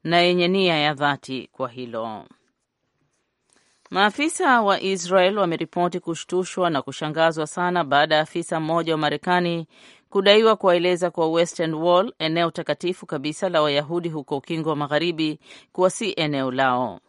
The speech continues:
Madilisha-, mabadilishano hayo yameripotiwa kwenye kituo cha television cha Israel cha Channel two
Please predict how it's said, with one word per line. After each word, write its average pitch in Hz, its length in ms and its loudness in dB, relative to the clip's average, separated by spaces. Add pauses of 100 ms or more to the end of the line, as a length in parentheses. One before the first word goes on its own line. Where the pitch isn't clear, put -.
(440)
Madilisha-, 113 560 -4 (120)
mabadilishano 143 760 -2
hayo 170 220 4
yameripotiwa 170 640 0
kwenye 147 220 -6
kituo 175 360 -6
cha 170 140 -6
television 160 580 -6
cha - 200 -8
Israel 165 500 -2
cha 147 160 -2
Channel 151 380 -2
two 190 380 -2